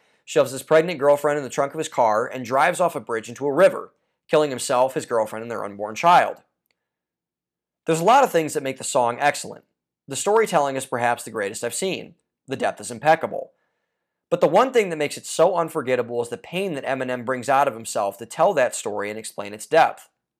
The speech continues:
It's horrific. What makes it so horrific? The pain, you see. Stan pours his heart out to M, and when he doesn't answer, uses that pain and weaponizes it to inflict it on the innocent. In Bad Guy, the sequel to Stan,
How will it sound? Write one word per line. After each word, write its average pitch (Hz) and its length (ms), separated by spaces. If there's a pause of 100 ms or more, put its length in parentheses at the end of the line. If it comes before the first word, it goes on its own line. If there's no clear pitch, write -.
(140)
It's - 120
horrific. 160 580 (1040)
What 196 160
makes 226 240
it - 100
so 120 200
horrific? - 560 (580)
The - 80
pain, 160 400
you 101 80
see. - 380 (480)
Stan 202 340
pours 156 220
his 156 140
heart 202 260
out 120 160
to - 120
M, - 220
and 117 100
when 143 140
he 143 80
doesn't 131 240
answer, 180 480 (260)
uses 156 260
that 170 180
pain 139 260
and 135 100
weaponizes 127 500
it 120 80
to 120 120
inflict 117 340
it 113 60
on 120 80
the 131 140
innocent. - 380 (520)
In 131 380
Bad 156 340
Guy, 110 240
the 107 80
sequel 170 380
to 110 80
Stan, 110 480